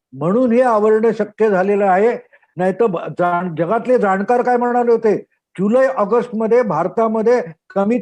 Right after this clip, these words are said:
कमी तीस कोटी लोकांना, पस्तीस कोटी लोकांना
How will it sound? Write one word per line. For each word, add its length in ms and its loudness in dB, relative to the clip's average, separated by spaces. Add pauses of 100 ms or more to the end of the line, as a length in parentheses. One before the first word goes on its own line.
कमी 220 0
तीस 360 -2
कोटी 300 0
लोकांना, 460 0
पस्तीस 480 -4
कोटी 260 -2
लोकांना 500 0